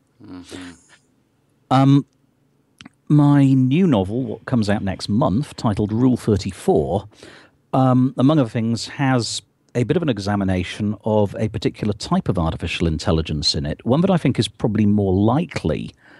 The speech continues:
Speaker 2: than the self-bootstrapping, self-improving variety or the mind upload variety.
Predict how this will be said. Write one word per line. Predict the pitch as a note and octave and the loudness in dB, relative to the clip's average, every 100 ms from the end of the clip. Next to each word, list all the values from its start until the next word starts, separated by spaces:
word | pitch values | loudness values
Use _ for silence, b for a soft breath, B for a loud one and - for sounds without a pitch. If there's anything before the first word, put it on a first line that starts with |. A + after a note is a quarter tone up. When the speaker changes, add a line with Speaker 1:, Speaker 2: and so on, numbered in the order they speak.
| b b _ | b b _
Speaker 2:
than | - A2 G#2 G2+ F#2 - | 0 4 4 4 2 -6
the | - | -4
self-bootstrapping, | - A2+ - A#2 A#2+ - G#2 G2 G2 F#2 | 0 0 0 -4 -4 -4 -6 -2 -4 -2
self-improving | A2 F2+ F#2+ F2+ C#3 A#2+ G2 | -2 -2 -4 -2 2 2 0
variety | F2+ F2 E2 D#2+ G2 | -2 -2 -2 -2 -4
or | |
the | F#2 | 0
mind | B2 D#3+ | 2 4
upload | A2+ - - D#2 | 2 0 -4 -6
variety. | D2 D2 D2+ C#2 - - A#1 | -6 -6 -6 -8 -10 -10 -12